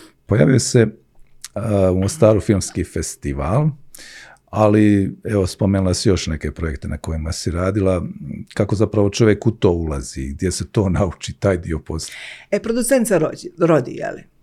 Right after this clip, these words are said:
Speaker 2: E, sad, naravno da se može nadograditi. Ja sad predajem, nisam vam to rekla, da sam od ove godine angažirana na šest kolegija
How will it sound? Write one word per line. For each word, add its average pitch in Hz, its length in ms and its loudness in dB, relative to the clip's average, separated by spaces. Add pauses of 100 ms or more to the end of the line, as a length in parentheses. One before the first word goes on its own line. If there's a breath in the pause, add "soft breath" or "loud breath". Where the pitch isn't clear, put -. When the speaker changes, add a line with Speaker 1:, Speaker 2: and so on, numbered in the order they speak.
(400)
Speaker 2:
E, 147 100 0
sad, 143 180 2
naravno 165 280 2
da 160 80 2
se 160 120 -4
može 151 200 0
nadograditi. 131 760 -4
Ja 147 220 -2
sad 160 300 -6
predajem, 156 400 0
nisam 156 240 -8
vam - 100 -10
to - 120 -10
rekla, - 280 -4
da 156 200 -2
sam 135 280 -4
od 165 120 -6
ove 160 140 -4
godine 127 300 -6
angažirana 160 540 -4
na 147 140 -4
šest 143 280 -4
kolegija 165 600 -6